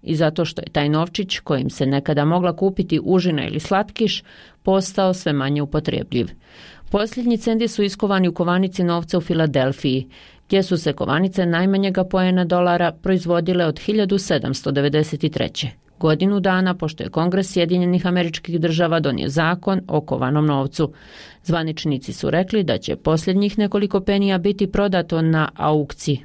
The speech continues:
prenosi A F P. Američki zvaničnik za trezor Brandon Beach,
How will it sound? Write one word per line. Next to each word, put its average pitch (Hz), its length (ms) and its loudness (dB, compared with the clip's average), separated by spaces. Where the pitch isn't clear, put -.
prenosi 147 580 -2
A 135 140 0
F 131 200 -2
P. - 80 -4
Američki 170 560 0
zvaničnik 180 600 0
za 170 140 0
trezor 151 500 0
Brandon 165 440 0
Beach, 165 280 -2